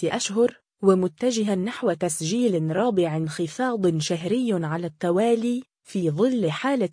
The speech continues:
عدم اليقين في الشرق الأوسط وتوقعات برفع أسعار الفائدة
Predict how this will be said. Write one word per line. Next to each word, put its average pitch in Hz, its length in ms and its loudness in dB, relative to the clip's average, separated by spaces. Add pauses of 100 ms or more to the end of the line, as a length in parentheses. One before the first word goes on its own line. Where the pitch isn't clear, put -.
عدم 190 420 0
اليقين 175 640 0
في - 120 -8
الشرق 254 480 -2
الأوسط 214 640 0
وتوقعات 175 1000 2
برفع 202 580 0
أسعار 185 580 0
الفائدة 185 640 0